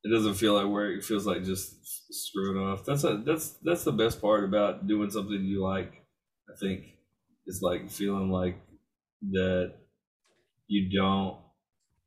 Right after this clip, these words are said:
wo-, like, I, like, I work seventy-five hours a week real easy, um,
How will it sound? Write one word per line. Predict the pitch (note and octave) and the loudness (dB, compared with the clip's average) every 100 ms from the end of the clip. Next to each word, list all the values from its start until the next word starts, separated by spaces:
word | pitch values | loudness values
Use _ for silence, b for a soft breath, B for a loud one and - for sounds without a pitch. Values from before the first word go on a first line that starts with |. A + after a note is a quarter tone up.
| _ _ _ _ _ | _ _ _ _ _
wo-, | G2 F#2+ G2+ - - A2 | -6 -2 -2 -4 -14 -8
like, | G2+ F#2+ - | -2 -2 0
I, | D3+ C#3 A#2+ | 4 4 4
like, | A#2+ | 4
I | D#3 | 4
work | D#3 C3+ | 4 4
seventy-five | - C3 A#2 A2 G#2 G#2 | 4 2 2 2 2 4
hours | G2+ F#2+ | 0 0
a | G2 | 0
week | G#2 G2+ - | 0 0 -2
real | G2+ F#2+ | -2 0
easy, | F2+ F#2+ F2 E2+ F#2 F#2+ - _ _ _ _ _ _ _ _ _ F#2+ | -2 -4 -4 -6 -6 -8 -14 _ _ _ _ _ _ _ _ _ -2
um, | F#2+ F#2 F2+ F2+ F2+ | 2 4 2 0 -4